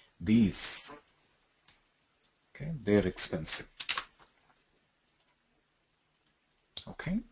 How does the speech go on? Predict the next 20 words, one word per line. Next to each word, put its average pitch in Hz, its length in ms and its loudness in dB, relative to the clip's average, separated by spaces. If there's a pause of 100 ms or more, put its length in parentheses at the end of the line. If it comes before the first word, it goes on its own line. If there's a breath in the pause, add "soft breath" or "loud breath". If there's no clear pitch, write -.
(320)
these 107 220 0
are 104 160 -4
expensive - 680 0
servers, - 520 4
guys. - 200 -6
So - 140 2
let's - 160 -2
go 92 160 -2
ahead 90 160 -4
and - 100 -6
say - 320 -2 (1040)
they're 85 200 -6
expensive, 90 640 -2 (2250)
and, 82 480 -2
uh, 82 300 -8 (140)
they 101 100 2
cost 95 320 4
anywhere 90 300 4
from - 260 -2 (680)
twenty - 460 -2